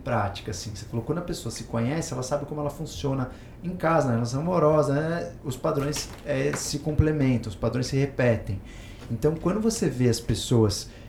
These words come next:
é, na vida amorosa e na vida profissional, não necessariamente elas vão atuar e agir da mesma forma. Por exemplo, eu sou uma pessoa completamente organizada na minha vida profissional e completamente desorganizada na minha vida pessoal. Chego em casa, chuto a calça pro lado e a camisa pro outro.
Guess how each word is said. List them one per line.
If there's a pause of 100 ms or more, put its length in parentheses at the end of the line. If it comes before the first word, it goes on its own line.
(160)
é,
na
vida
amorosa
e
na
vida
profissional,
não
necessariamente (300)
elas
vão
atuar
e
agir
da
mesma
forma.
Por
exemplo,
eu
sou
uma
pessoa
completamente
organizada
na
minha
vida
profissional
e
completamente
desorganizada
na
minha
vida
pessoal.
Chego
em
casa, (180)
chuto
a
calça
pro
lado
e
a
camisa
pro
outro.